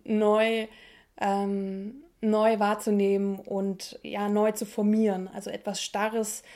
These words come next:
aufzulockern und es dann, ähm, neu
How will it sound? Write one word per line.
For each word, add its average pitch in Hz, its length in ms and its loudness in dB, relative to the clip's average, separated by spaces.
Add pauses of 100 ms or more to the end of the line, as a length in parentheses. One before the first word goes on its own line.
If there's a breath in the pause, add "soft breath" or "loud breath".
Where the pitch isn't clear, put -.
(200 loud breath)
aufzulockern 208 1080 2
und 214 260 2
es - 200 -2
dann, 208 360 0 (500 loud breath)
ähm, 190 400 0
neu 190 460 -2